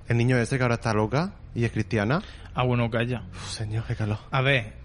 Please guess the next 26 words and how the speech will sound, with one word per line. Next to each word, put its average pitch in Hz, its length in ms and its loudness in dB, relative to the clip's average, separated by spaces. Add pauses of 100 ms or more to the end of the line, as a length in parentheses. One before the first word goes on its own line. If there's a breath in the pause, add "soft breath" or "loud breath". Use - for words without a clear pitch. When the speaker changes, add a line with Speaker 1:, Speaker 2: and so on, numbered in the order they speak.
Speaker 2:
mm, 123 200 -6
parece 127 340 -2
terapia, 139 440 0
pero 123 200 2
a 123 60 4
veces 135 200 2
simplemente 139 460 2
son 156 140 0
los 139 100 2
padres 127 240 0
dándote 120 300 0
paliza, 127 320 0
no 127 100 2
te 123 60 2
hace 117 140 -2
falta - 200 -4
terapia. 135 400 0 (380)
Speaker 1:
Ahora 117 160 6
dice 120 180 4
que 120 140 4
su, 104 760 4
que 110 80 2
su 104 140 0
prof-, - 320 -2
su - 140 -8
profesora. 92 360 -2